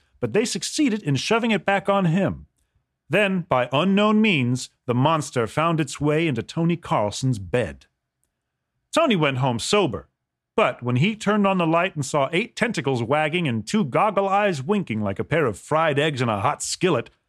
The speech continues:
every hair on top of his head stood up straight, and he thought for a minute that he had butted into a chamber of horrors.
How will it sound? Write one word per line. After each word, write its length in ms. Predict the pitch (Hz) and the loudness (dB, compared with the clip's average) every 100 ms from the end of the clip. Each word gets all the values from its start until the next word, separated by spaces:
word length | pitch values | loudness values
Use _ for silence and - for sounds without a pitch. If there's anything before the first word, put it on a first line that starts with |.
| _ _ | _ _
every 380 | 220 226 170 160 | 0 0 0 0
hair 240 | 147 175 | 2 2
on 140 | 143 120 | 0 -2
top 220 | 160 156 | -4 -2
of 60 | 123 | -4
his 120 | 120 | -2
head 160 | 143 127 | -4 -4
stood 220 | - 156 | -4 -2
up 120 | 117 | -2
straight, 460 | - - 147 101 - _ - | -6 -6 -4 -4 -6 _ -4
and 80 | 117 | -2
he 60 | |
thought 240 | 120 214 - | 0 -2 0
for 160 | 175 | -2
a 40 | 147 | 0
minute 340 | 202 240 160 | 2 0 0
that 80 | 120 | -6
he 120 | 101 127 | -2 -2
had 180 | 101 - _ | -2 -12 _
butted 320 | 113 190 190 | -2 0 0
into 240 | 165 165 117 | 0 2 0
a 60 | |
chamber 460 | - - 151 143 120 | -2 0 2 2 0
of 100 | 104 | -2
horrors. 760 | - 139 98 78 - - - | 0 0 0 -6 -10 -10 -10